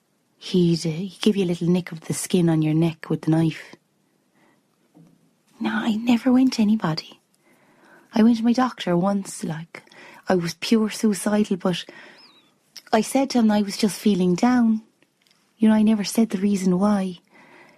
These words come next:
Every time your man come in the door, he used to encourage me to commit suicide. I, I remember he used to sit in front of, and he was maybe about seven,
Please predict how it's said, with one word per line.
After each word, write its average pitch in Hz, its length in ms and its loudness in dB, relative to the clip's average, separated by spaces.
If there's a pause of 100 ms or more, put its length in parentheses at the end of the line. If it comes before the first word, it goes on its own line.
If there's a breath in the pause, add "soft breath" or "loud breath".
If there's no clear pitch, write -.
(720 soft breath)
Every 214 240 2
time 214 260 2
your 202 120 2
man 196 260 2
come 185 220 -2
in 175 80 2
the 175 80 2
door, 180 420 -2 (1160)
he - 200 -2
used 208 420 2
to - 100 0
encourage 175 640 0
me 214 340 4 (320 loud breath)
to - 100 -12
commit 196 320 0
suicide. 170 680 -2 (920 soft breath)
I, 240 360 2
I 226 120 4
remember 247 400 4
he 220 80 -2
used 247 240 0
to 226 80 -2
sit 269 300 0
in 220 180 2
front 226 180 2
of, 226 60 2 (1300 loud breath)
and 202 160 4
he 226 220 2
was 233 180 0
maybe 233 220 2
about 185 280 -6
seven, 190 520 0